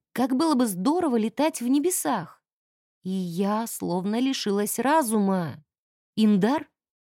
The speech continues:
Она с испугом заметила, как зрачки в глазах любимого вытянулись, а его лицо заострилось.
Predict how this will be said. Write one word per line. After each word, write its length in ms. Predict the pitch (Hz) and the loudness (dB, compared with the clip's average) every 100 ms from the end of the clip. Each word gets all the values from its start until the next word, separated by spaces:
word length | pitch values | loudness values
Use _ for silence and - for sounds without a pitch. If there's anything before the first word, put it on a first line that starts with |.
| _ _ _ _ | _ _ _ _
Она 240 | 190 254 | -2 0
с 100 | 294 | 0
испугом 400 | 302 - 294 233 | -4 -2 0 0
заметила, 480 | 208 240 302 302 262 | 2 2 0 0 -2
как 200 | 262 240 | -2 -4
зрачки 560 | 214 233 247 - - 294 | 0 0 0 -4 -4 -2
в 60 | |
глазах 400 | 214 226 220 262 | 0 0 0 -2
любимого 480 | 240 220 262 254 233 | -2 0 2 2 0
вытянулись, 720 | 202 214 202 247 269 285 - _ _ | 0 -2 0 0 0 0 -4 _ _
а 60 | 214 | -4
его 260 | 190 180 | -2 -2
лицо 420 | 196 190 - 233 214 | -2 -4 -4 -2 0
заострилось. 880 | 196 214 - - 277 185 151 - | 0 -2 -4 -4 -4 -4 -8 -14